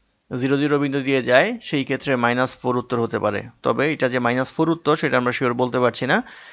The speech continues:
এখানে প্রশ্নে একটু ইনফরমেশন মিসিং ছিল। তারপর অঙ্ক নাম্বার ফর্টি ফাইভ, নাম্বার ফর্টি ফাইভে বলা আছে, "Three times the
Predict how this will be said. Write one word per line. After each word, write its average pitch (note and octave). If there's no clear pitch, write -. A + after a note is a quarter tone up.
এখানে B2
প্রশ্নে B2+
একটু E3+
ইনফরমেশন C3+
মিসিং C#3+
ছিল। G#2+
তারপর D#3+
অঙ্ক E3
নাম্বার D#3+
ফর্টি D#3+
ফাইভ, G3
নাম্বার D3+
ফর্টি D3+
ফাইভে D3+
বলা C#3+
আছে, G3+
"Three G3
times D#3+
the C#3